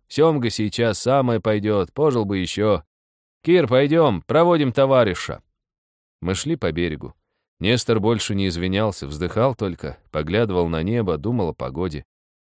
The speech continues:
Кир почему-то шёл шагах в двадцати впереди. Так и прошли километра два. И Нестор остановился.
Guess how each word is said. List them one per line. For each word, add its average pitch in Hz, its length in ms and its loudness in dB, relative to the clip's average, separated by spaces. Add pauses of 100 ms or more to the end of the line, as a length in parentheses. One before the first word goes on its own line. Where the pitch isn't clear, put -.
(140)
Кир 185 200 0
почему-то 117 480 -4
шёл 139 240 -2
шагах 92 400 -2
в - 20 -14
двадцати 82 460 -8
впереди. 73 640 -10 (840)
Так 107 240 2
и 117 60 0
прошли 107 400 0
километра 90 560 0
два. 76 280 -2 (500)
И 87 140 0
Нестор 120 380 0
остановился. 110 760 -6